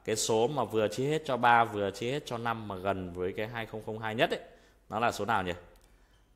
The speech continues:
Ờ, hai không không một là chia hết cho ba.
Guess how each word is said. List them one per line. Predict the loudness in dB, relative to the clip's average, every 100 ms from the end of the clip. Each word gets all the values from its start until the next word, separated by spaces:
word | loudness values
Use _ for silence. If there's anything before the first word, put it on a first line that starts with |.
| -8
Ờ, | 0 4 6 6 4 2
hai | -2 -10 -4 -2 0 2 0 -2 -12 -18 -20 -20 -20 _ _ _ _ _
không | -8 -6
không | -4 -4 0
một | -2 -2
là | -8
chia | -10 -4 -2
hết | -2
cho | -6 -2
ba. | 0 0